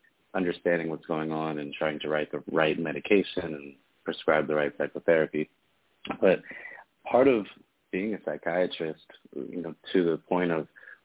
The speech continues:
why that might happen is that sometimes showing an emotional response might elicit a little bit of a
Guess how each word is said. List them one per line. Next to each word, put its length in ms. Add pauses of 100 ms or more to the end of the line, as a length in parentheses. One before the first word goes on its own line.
why 240
that 200
might 200
happen 460
is 220
that 300 (600)
sometimes 600 (680)
showing 260
an 80
emotional 520
response 500 (160)
might 320
elicit 520 (280)
a 40
little 200
bit 160
of 160
a 420